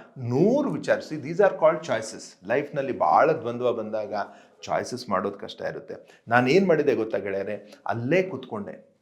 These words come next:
ಬೇಜಾರ್ ಭಾಳ ಆಗಿತ್ತು, ಓಕೆ? ಕಣ್ಣಲ್ಲಿ ನೀರು ಬಂದಿತ್ತು, but ಹೊರಗಡೆ ಬಂದಿಲ್ಲ. ಹುಡುಗ ತಾನೇ, so ಅದು ಪೂರಾ ಹೊರಗಿಲ್ಲ, ದುಃಖ ಒಳಗಡೆ ಇತ್ತು, ಏನೇನೋ ಅನಿಸ್ತಾ ಇತ್ತು. ನಾನ್ ಟೀಚರ್ ಆಗ್ಲಿಕ್ಕೆ ಆಗೋದಿಲ್ಲ, ನಾ ಯಾರಿಗೂ ಕಲಿಸ್ಲಿಕ್ಕೆ ಆಗೋದಿಲ್ಲ, ಒಂದೊಂದು ಫೀಲಿಂಗ್ನಲ್ಲಿತ್ತು, ರೈಟ್? So ನನಗೆ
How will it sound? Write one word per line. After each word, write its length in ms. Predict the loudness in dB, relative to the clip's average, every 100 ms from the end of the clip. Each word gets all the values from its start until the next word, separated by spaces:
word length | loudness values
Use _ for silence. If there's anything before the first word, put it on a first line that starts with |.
| _
ಬೇಜಾರ್ 400 | -8 -4 2 4
ಭಾಳ 200 | 6 8
ಆಗಿತ್ತು, 720 | 8 6 -6 -10 -14 -16 _ _
ಓಕೆ? 320 | -6 -4 -4 -6 -16 -2
ಕಣ್ಣಲ್ಲಿ 320 | 2 4 4
ನೀರು 320 | 2 6 8
ಬಂದಿತ್ತು, 420 | 8 6 4 -2
but 180 | -2 0
ಹೊರಗಡೆ 320 | 2 4 4
ಬಂದಿಲ್ಲ. 420 | 4 2 0 0 -2
ಹುಡುಗ 240 | -2 4
ತಾನೇ, 600 | 6 6 0 -4 -6 -4
so 60 | 6
ಅದು 140 | 6
ಪೂರಾ 260 | 4 6 10
ಹೊರಗಿಲ್ಲ, 480 | 10 8 2 -2 -4
ದುಃಖ 200 | 2 8
ಒಳಗಡೆ 440 | 10 10 6 2
ಇತ್ತು, 480 | 0 -2 -6 -8 -14 -20 -10
ಏನೇನೋ 520 | -2 2 4 10 10
ಅನಿಸ್ತಾ 340 | 10 8 2
ಇತ್ತು. 420 | -2 -2 -6 -10 -12 -20 -6
ನಾನ್ 360 | 0 0 -2
ಟೀಚರ್ 280 | -10 0 4
ಆಗ್ಲಿಕ್ಕೆ 380 | 4 4 0 0
ಆಗೋದಿಲ್ಲ, 480 | 0 0 -2 -4 -2
ನಾ 140 | -2
ಯಾರಿಗೂ 320 | -2 -2 -2
ಕಲಿಸ್ಲಿಕ್ಕೆ 460 | -2 -4 -2 2 6
ಆಗೋದಿಲ್ಲ, 320 | 6 6 -2
ಒಂದೊಂದು 340 | -2 0 -4 2
ಫೀಲಿಂಗ್ನಲ್ಲಿತ್ತು, 720 | 2 4 4 4 2 -4 -8 -8 -16 -2 8
ರೈಟ್? 400 | 10 8 -4 4
So 240 | 6 6
ನನಗೆ 540 | 4 0 4 4 2